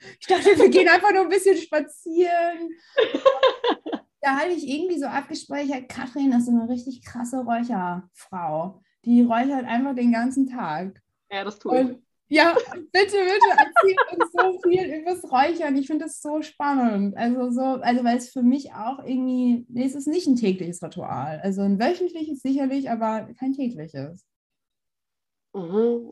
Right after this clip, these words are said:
Speaker 2: Nee, tatsächlich hat sich das bei mir irgendwie so, so entwickelt. Ich hab,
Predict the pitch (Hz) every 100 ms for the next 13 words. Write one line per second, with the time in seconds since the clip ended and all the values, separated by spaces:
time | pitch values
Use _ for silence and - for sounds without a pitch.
0 | - 196 220 220 214 233 233 247 240 220
1 | 233 - 214 - 196 208 233 214 220 220
2 | 233 240 233 240 254 254 254 277 _ _
3 | _ _ _ 226 247 262 254 240 240 254
4 | 190 175 - _ _ _ _ _ 214